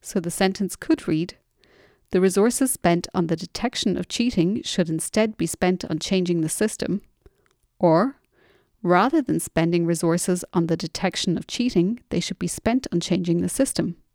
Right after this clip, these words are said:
My final example for today is, there is a number of students who rather risk plagiarizing work than ending up with poor grades. This construction requires the modal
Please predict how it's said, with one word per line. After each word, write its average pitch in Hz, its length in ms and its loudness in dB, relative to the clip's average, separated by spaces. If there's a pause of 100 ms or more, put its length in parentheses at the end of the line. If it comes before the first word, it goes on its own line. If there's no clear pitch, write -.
(1200)
My 170 200 0
final 220 560 2
example 165 480 -2
for 175 160 -4
today 175 420 0
is, 202 320 -2 (680)
there 170 180 4
is 175 100 0
a 185 60 2
number 196 400 2
of 320 80 2
students 170 560 -2 (200)
who 180 300 2 (440)
rather 226 440 4
risk 170 360 2
plagiarizing 202 800 2
work 185 380 -2
than 165 140 2
ending 185 360 2
up - 200 -2
with - 200 -2
poor 180 180 2
grades. 175 500 -4 (920)
This 285 180 4
construction 196 640 4
requires 180 520 0
the 190 80 0
modal 175 500 2